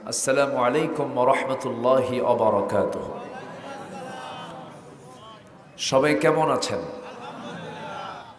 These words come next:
আমাকে প্রশ্ন করলেন। আল্লাহ তাআলা আমাকে আপনার মতোই আপনার সাথেই বসে রেখেছেন। বলি আলহামদুলিল্লাহ।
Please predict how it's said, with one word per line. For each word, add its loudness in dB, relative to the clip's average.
আমাকে -2
প্রশ্ন -2
করলেন। -4
আল্লাহ -2
তাআলা 0
আমাকে -2
আপনার 0
মতোই 2
আপনার 2
সাথেই 0
বসে 0
রেখেছেন। -4
বলি 0
আলহামদুলিল্লাহ। 2